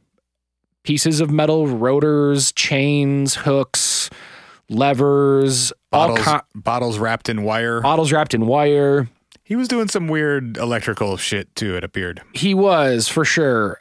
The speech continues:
Speaker 1: Um, there
Speaker 2: And
Speaker 1: are
Speaker 2: electromagnetism shit,
Speaker 1: Yep.
Speaker 2: possibly.
Speaker 1: There are only a couple different, um, photos or, like, videos of him working, but, uh, we see these huge wooden tripods with, like, chains, and I think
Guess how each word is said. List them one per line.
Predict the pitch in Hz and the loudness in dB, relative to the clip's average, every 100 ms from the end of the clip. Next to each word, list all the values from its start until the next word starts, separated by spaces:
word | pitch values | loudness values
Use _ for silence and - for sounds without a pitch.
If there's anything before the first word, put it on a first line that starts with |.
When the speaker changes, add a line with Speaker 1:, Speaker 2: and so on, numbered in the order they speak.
| 151 | 0
Speaker 1:
Um, | 147 135 127 120 120 - | 2 2 2 0 -2 -2
there | 156 | 0
Speaker 2:
And | 156 127 | 2 0
Speaker 1:
are | |
Speaker 2:
electromagnetism | - 117 117 104 95 101 98 95 95 90 | -2 -4 -2 -4 -6 -6 -6 -6 -8 -8
shit, | - 98 - - | -8 -8 -10 -4
Speaker 1:
Yep. | 151 151 | 0 0
Speaker 2:
possibly. | 139 90 87 - _ _ - - - - - _ | 0 -6 -12 -16 _ _ -20 -20 -20 -20 -20 _
Speaker 1:
There | - 160 | -2 0
are | 160 | 2
only | 175 196 196 | 2 2 2
a | 160 | 0
couple | - 165 170 151 | -2 0 0 0
different, | 139 143 156 143 - _ - | 0 0 0 0 -2 _ -6
um, | 143 127 123 110 | -2 0 0 -2
photos | - 135 135 139 143 143 | 0 0 2 2 2 0
or, | |
like, | 120 110 | 0 -2
videos | 123 131 139 139 139 | 0 2 2 2 0
of | 135 | 0
him | 147 | 0
working, | 143 147 156 151 147 | 0 0 0 0 0
but, | 135 110 - - | 0 -4 -10 -10
uh, | 123 117 110 | -4 -2 -2
we | 120 | -2
see | - 139 | -2 0
these | 127 110 | 0 -2
huge | - - 170 165 135 | -4 -2 0 0 0
wooden | 131 139 131 | 0 0 0
tripods | - 123 127 131 131 127 127 120 | 0 0 0 0 2 2 0 0
with, | 120 113 | -2 -2
like, | 104 - | -4 -2
chains, | 160 147 139 135 135 113 | -2 0 2 0 0 0
and | 110 107 104 - - - - - | 0 -2 -4 -8 -20 -20 -20 -2
I | 139 | 0
think | 165 | 0